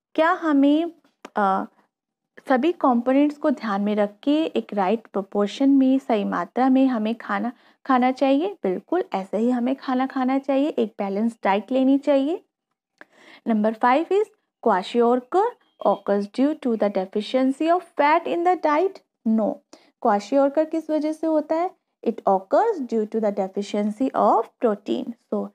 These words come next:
it is also false। Okay, now comes to the part C, tick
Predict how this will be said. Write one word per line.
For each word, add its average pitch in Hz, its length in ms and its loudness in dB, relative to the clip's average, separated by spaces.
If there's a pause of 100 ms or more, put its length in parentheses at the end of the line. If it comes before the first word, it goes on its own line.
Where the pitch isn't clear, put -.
(360)
it 220 100 0
is 208 160 -12
also 302 640 2 (200)
false। 330 460 0 (2000)
Okay, 226 260 -10 (560)
now 226 200 0
comes 311 320 0
to 254 220 -2
the 226 140 2
part 190 360 -2 (240)
C, 349 280 -2 (1080)
tick 330 100 -4